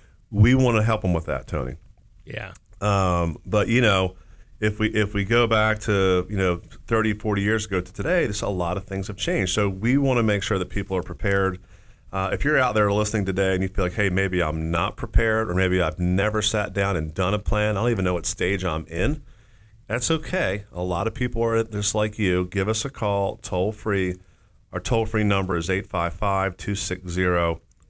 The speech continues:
Speaker 1: seven three six one. Again, eight five five, two six zero, seven three six one, or go to W W W dot A four wealth dot com. Uh, let us know how we can help you.
Speaker 2: Right. And so basically a triathlon,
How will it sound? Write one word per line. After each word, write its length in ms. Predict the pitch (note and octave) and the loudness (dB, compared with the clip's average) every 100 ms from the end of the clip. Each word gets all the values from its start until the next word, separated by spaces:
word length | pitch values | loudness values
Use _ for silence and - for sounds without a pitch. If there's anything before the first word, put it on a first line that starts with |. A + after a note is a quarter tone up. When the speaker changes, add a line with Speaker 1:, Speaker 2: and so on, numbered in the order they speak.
| _ _ _ | _ _ _
Speaker 1:
seven 420 | - - G#2 G2+ | -8 -2 0 0
three 220 | F#2 F#2 E2+ | -2 -4 -4
six 280 | F#2 E2 | -6 -8
one. 300 | F#2+ G2+ D#3 - - _ _ _ - | -4 -4 -4 -8 -20 _ _ _ -8
Again, 300 | G2 G2+ F#2+ | 0 0 2
eight 160 | G2 | 0
five 260 | - G2 F#2+ | 0 -4 -2
five, 280 | G2 F#2 - | -2 -2 -4
two 160 | G2+ | -8
six 280 | F2+ F#2 - | -6 -8 -6
zero, 280 | F#2 F2 E2 | -2 0 -2
seven 340 | - F#2+ F2 | -2 -2 -4
three 220 | F2 F2+ | -6 -6
six 320 | E2 - F2 - | -6 -8 -8 -6
one, 160 | F2+ | -4
or 120 | F2+ | -2
go 160 | F2+ F2+ | -2 -2
to 80 | E2 | -2
W 300 | F2 E2+ F2 | -2 -2 -2
W 240 | D#2+ D#2 | -4 -4
W 360 | D#2+ G2 G2 F#2+ | -2 -2 -2 -4
dot 260 | E2 D#2+ - | -2 -4 -4
A 180 | F2 F2 | -4 -6
four 280 | - E2 D#2 | -6 -6 -4
wealth 280 | D#2 D2+ | -4 -6
dot 240 | - D2+ - | -6 -8 -6
com. 380 | F2 E2+ E2 D#2 - - - - - E2 | -4 -2 -4 -8 -18 -20 -20 -20 -18 -10
Uh, 140 | D#2+ | -6
let 300 | E2+ F2+ G2 | -2 -2 0
us 160 | F2 - | -2 0
know 160 | F2+ | -2
how 160 | E2+ E2 | 0 -2
we 100 | E2 | -4
can 140 | E2 | -4
help 200 | D#2+ C2 | -6 -6
you. 140 | - - - - - - - | -10 -16 -18 -20 -20 -20 -12
Speaker 2:
Right. 440 | - - D3 B2+ D#3 | -2 2 2 2 -2
And 160 | E3 | -2
so 460 | - G#3 G#3+ F#3+ E3 D3 | 2 2 4 2 -2 -2
basically 720 | F#3 A#3 - D#3+ D#3+ D#3 D3 | -2 0 -2 -2 -2 0 0
a 140 | C#3 B2+ | -2 -6
triathlon, 1080 | - D3 C#3+ D#3 F#3 D#3+ C3 A#2+ G#2+ A#2 | -4 -2 0 0 0 -2 -4 -4 -6 -6